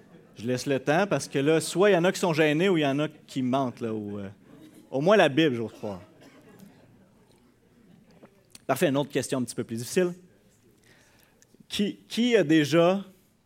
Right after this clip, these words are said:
passé par-dessus l'introduction pour aller directement dans le premier chapitre d'un livre ? Quelques-uns. Ben, vous savez, moi aussi, c'est pareil, hein ? Puis, savez-vous pour quelle raison on fait ça ? C'est parce qu'on se dit que dans l'introduction,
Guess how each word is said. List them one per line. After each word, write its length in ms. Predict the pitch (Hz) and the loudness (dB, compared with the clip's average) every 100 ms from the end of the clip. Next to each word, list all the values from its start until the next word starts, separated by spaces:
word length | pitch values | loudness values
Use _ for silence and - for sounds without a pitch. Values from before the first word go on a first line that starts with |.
| _ | _
passé 400 | 170 170 - 226 | 0 0 -2 -8
par-dessus 500 | 226 208 180 156 - | -4 -2 -2 -4 -2
l'introduction 680 | 156 135 117 113 - 123 180 - _ _ - | -4 -2 -6 -6 -8 -8 -8 -20 _ _ -4
pour 140 | 120 | 2
aller 180 | 120 127 | 2 4
directement 440 | 143 143 135 139 | 0 0 0 0
dans 100 | 127 | 0
le 80 | 110 | -2
premier 240 | - 113 | -2 -4
chapitre 480 | 117 98 98 - - _ _ | -2 -6 -8 -14 -20 _ _
d'un 100 | 101 | -12
livre ? 220 | - - - _ - _ _ _ _ _ _ _ _ _ _ _ - - - - - - | -12 -14 -20 _ -20 _ _ _ _ _ _ _ _ _ _ _ -20 -20 -20 -20 -20 -12
Quelques-uns. 420 | - - 113 110 - - - - - - | -6 2 4 4 0 -14 -18 -16 -18 6
Ben, 200 | 151 160 - - 101 104 - | 8 8 6 -12 -16 -18 -6
vous 60 | - | 8
savez, 220 | 165 202 | 12 12
moi 120 | 185 | 12
aussi, 240 | 196 - | 12 8
c'est 120 | 220 196 | 6 6
pareil, 340 | 147 143 117 | 6 6 4
hein ? 140 | 131 165 _ _ | 0 -6 _ _
Puis, 280 | - 139 120 | -6 -4 -2
savez-vous 340 | - 143 180 | -2 0 0
pour 140 | 214 180 | -2 -2
quelle 180 | 190 175 | 0 2
raison 320 | 156 147 190 | 2 2 -2
on 60 | |
fait 140 | 175 143 | -4 -6
ça ? 200 | - 190 - _ _ _ _ _ - _ _ _ _ - | -6 -10 -14 _ _ _ _ _ -20 _ _ _ _ -14
C'est 180 | - | -10
parce 280 | 123 139 - | -2 -2 -2
qu'on 440 | - 226 - 143 135 | -4 -4 -2 -2 -2
se 100 | 110 | -6
dit 260 | 110 214 | -6 -8
que 180 | 220 165 | -4 -2
dans 180 | 139 147 | 0 0
l'introduction, 760 | 190 208 180 123 - 139 131 | 0 -2 -4 -4 -6 -6 -6